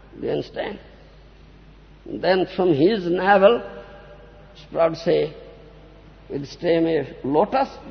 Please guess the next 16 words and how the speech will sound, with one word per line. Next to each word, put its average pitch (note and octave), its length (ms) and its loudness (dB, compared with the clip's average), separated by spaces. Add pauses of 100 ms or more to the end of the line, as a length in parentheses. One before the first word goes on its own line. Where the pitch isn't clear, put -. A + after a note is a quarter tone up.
Brahma C#3+ 360 -4 (100)
took C3+ 140 -8
birth. F2 260 -10 (1200)
Do - 60 -16
you G#2+ 100 -8
understand? C#3+ 400 -10 (1400)
That D3 260 -4
is D3 180 -4
the C#3+ 80 -4
birthplace C#3 640 -6
of A2 160 -14
Brahma. C#3+ 420 0 (580)
Ah. D#3 280 -4 (1400)
Then E3 440 -4
Brahma D#3 500 -4
created. F3 520 0